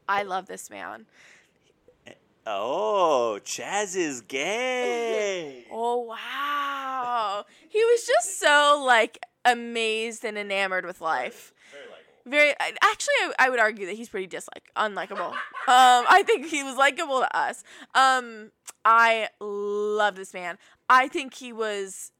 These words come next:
Speaker 1: a sweet, sweet, dumb, hot baby. Um,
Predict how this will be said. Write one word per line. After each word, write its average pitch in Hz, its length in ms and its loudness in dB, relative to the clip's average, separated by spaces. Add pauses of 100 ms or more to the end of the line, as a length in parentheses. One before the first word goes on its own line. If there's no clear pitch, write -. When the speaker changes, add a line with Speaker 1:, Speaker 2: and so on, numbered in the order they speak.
Speaker 1:
a 220 140 -8
sweet, 247 720 -12 (240)
sweet, 226 600 -10 (360)
dumb, 202 420 2
hot 185 420 -4
baby. 160 420 -14 (320)
Um, 208 560 0